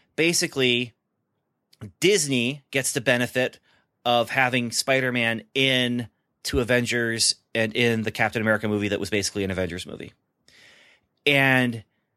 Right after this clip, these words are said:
Sony got the <laughs> benefit of having D-, Disney, M C U, Kev Dog, Kevin Feige, uh, helping guide the storyline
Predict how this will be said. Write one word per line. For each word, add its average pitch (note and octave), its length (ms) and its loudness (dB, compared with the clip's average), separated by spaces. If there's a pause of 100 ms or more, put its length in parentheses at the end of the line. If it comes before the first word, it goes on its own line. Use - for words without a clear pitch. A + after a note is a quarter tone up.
Sony E3 460 2
got A2+ 200 2
the B2 60 0
<laughs> - 0 -
benefit A#2 600 -2 (260)
of A2+ 320 4 (360)
having B2+ 560 2 (1000)
D-, D#3 240 2
Disney, C3+ 680 0 (120)
M C3+ 160 2
C C3 180 -2 (100)
U, A2+ 260 -2 (400)
Kev C#3 240 0
Dog, A2 420 0 (340)
Kevin A#2 200 -4
Feige, A2 440 -4 (520)
uh, G#2+ 380 0 (720)
helping B2+ 520 2
guide B2+ 440 2
the B2 80 -6
storyline A2+ 720 0